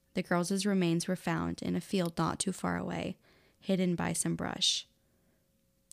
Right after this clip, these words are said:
The mood in Soham changed immediately, from warm and welcoming to somber and gray and suspicious.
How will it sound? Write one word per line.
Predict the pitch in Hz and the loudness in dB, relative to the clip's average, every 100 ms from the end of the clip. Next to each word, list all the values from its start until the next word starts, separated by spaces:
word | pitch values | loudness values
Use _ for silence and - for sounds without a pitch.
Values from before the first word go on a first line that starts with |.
| _ _ | _ _
The | 190 | 4
mood | 185 196 202 | 6 6 6
in | 196 | 4
Soham | - 190 175 175 175 | 4 4 4 4 2
changed | 185 170 170 - | 2 2 2 0
immediately, | - 180 180 180 170 160 156 156 - _ _ _ _ _ | 2 4 6 4 2 2 -2 -2 -6 _ _ _ _ _
from | - 175 | -2 2
warm | 170 180 214 220 | 6 6 8 6
and | 202 | 6
welcoming | 185 190 196 190 180 180 175 | 4 4 2 2 4 2 0
to | - | 2
somber | - - 180 180 175 175 | 2 4 4 4 2 2
and | 170 170 | 2 2
gray | 170 165 160 160 | 2 2 2 2
and | 156 160 | 2 2
suspicious. | - 165 - - 170 - 165 170 - - | 4 6 4 4 2 4 2 4 2 0